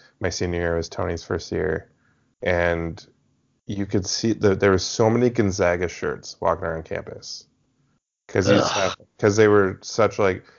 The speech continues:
Speaker 1: um, you know, that by that time the program had gotten very popular, especially in Spokane and then just the rest of the state of Washington even. And there would just be some, and,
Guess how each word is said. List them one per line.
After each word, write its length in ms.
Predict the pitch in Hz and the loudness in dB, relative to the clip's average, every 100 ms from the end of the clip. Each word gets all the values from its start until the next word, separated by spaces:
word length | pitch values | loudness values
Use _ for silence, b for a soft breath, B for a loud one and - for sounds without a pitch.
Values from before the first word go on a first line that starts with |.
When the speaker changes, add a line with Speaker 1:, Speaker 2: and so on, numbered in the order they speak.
| b b - | b b -6
Speaker 1:
um, 520 | 101 92 87 87 87 82 _ _ _ _ - | -2 0 -2 -4 -10 -14 _ _ _ _ -6
you 140 | 107 | -2
know, 180 | 95 92 | 0 0
that 300 | 95 - - | 0 -4 0
by 160 | 104 98 | 2 4
that 220 | 101 98 | 2 0
time 180 | 101 95 | -4 -8
the 60 | |
program 440 | 92 95 85 90 90 | -4 -2 -2 -2 -4
had 120 | 87 | -4
gotten 260 | 87 85 87 | -4 -4 -4
very 180 | 87 | -4
popular, 480 | 85 - 92 98 95 | -4 -6 -6 -6 -6
especially 640 | 85 - 85 - 95 87 85 b b b | -6 -4 -6 -4 -4 -4 -8 b b b
in 120 | 92 | -8
Spokane 520 | 87 98 95 123 139 151 | -4 -4 -2 2 2 2
and 180 | 98 | 0
then 140 | 92 90 | -2 -4
just 260 | - 90 | -6 -6
the 80 | - | -2
rest 280 | 87 95 - | 2 0 0
of 60 | 87 | -10
the 40 | |
state 240 | - 87 82 | -8 -6 -6
of 60 | |
Washington 640 | 87 85 85 92 90 87 85 | -2 -4 -4 -10 -10 -10 -8
even. 340 | 87 95 131 _ b b b b - | -6 -6 -8 _ b b b b -6
And 300 | 98 95 95 | -2 0 2
there 80 | |
would 100 | 98 | 2
just 140 | 98 - | 0 -4
be 100 | 101 | -4
some, 200 | - 104 | -2 -2
and, 260 | 101 101 | 0 0